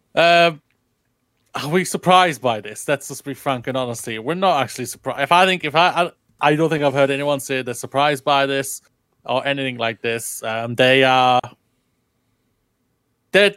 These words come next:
getting ready for the end of this. They're trying something new. They're re-pivoting type of thing. Basically, like Friends, "Pivot, pivot,"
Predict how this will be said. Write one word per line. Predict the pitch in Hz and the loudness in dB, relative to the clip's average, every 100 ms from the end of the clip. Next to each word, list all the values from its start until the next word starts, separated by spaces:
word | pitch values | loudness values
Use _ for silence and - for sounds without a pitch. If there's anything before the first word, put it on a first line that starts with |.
| - | 0
getting | 160 139 120 | 2 2 0
ready | 123 120 | 0 0
for | - | -4
the | 120 117 | -2 0
end | 131 127 | -2 -2
of | 127 | -4
this. | 120 127 120 - - _ _ _ | -2 -4 -4 -12 -14 _ _ _
They're | 135 | 0
trying | 127 - 151 147 | 0 2 4 2
something | 139 151 135 139 120 | -2 -6 -2 -4 -4
new. | 131 127 123 120 _ _ | -2 -2 -2 -6 _ _
They're | 131 120 | -2 -2
re-pivoting | 110 120 139 139 139 - _ - 175 143 151 - 156 156 | -2 -6 -4 -6 -8 -14 _ -4 -2 0 -2 -2 -2 -4
type | - 151 151 | -2 -2 0
of | 147 | -4
thing. | 156 147 147 143 - - _ - | -2 -2 -4 -12 -20 -20 _ -2
Basically, | 147 - 139 | -2 2 2
like | 131 | 2
Friends, | 151 143 139 | 2 2 0
"Pivot, | - 214 320 - - - - - _ _ - | 0 0 2 2 0 -2 -6 -20 _ _ -6
pivot," | - 381 349 330 359 381 - | -2 0 0 0 0 -2 -6